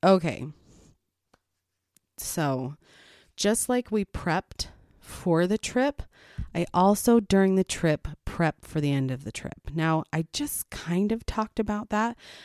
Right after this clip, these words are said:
but I wanted to include counting down the days,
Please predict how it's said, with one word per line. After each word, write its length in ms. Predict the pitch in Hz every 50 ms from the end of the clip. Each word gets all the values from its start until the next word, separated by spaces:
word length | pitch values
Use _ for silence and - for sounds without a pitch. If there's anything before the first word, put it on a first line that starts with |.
| - - _
but 100 | - 190
I 100 | 185 180
wanted 380 | 180 185 202 208 220 226 226 -
to 160 | - - 208
include 760 | 202 190 185 180 - - - - 170 156 147 147 143 143 - - - _
counting 760 | - - - 170 165 175 170 170 170 - - 175 165 165 160
down 360 | 147 147 139 139 139 139 139
the 80 | 139 131
days, 580 | - 139 127 127 - - - - - - -